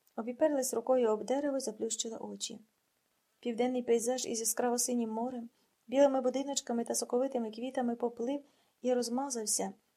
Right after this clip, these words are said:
ніби хтось провів пальцями по щойно намальованій картині. Сльози покотилися по щоках, вона притулилась лобом до стовбура і завмерла. «Пані Амалія, ви можете йти?» Раптом почула вона, ніби з космосу, знайомий чоловічий голос.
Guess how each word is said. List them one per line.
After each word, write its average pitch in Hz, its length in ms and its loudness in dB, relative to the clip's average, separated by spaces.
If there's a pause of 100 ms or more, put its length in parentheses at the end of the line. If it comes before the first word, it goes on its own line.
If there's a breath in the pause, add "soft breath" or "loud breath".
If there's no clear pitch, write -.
(120)
ніби 240 240 2
хтось 277 240 -2
провів 254 320 0
пальцями 254 460 0
по 233 120 -6
щойно 262 360 -4
намальованій 214 540 -2
картині. 202 600 -8 (760 soft breath)
Сльози 262 320 0
покотилися 254 640 2
по 240 120 -4
щоках, 240 600 -4
вона 269 200 0
притулилась 269 640 2
лобом 226 300 2
до 214 100 -6
стовбура 247 480 -6
і 226 100 -6
завмерла. 202 600 -6 (720)
«Пані 262 260 2
Амалія, 262 560 -4
ви 240 160 -2
можете 285 400 -2
йти?» 208 300 -4 (680)
Раптом 254 460 0
почула 247 400 0
вона, 240 260 0
ніби 247 220 -2
з - 80 -2
космосу, 277 560 -2
знайомий 254 460 -2
чоловічий 262 460 -4
голос. 190 380 -6